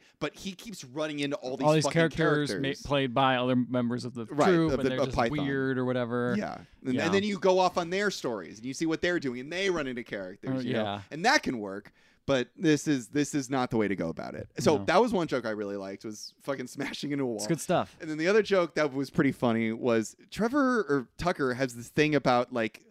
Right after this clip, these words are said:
Speaker 1: like, a, he's obsessed with like,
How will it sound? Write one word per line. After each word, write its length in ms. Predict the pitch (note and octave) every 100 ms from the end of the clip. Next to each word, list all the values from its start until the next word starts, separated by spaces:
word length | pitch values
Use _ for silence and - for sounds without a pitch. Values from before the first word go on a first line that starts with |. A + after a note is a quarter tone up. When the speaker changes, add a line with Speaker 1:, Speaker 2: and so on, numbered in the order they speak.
| -
Speaker 1:
like, 140 | C3
a, 140 | C#3+ B2+ _ _ _ _ _ -
he's 240 | F#3+ A#3+
obsessed 720 | G3 - - D#3 C3+ - - C#3+
with 440 | B2+ A#2 - _ _ _ _ -
like, 320 | C3+ A2 -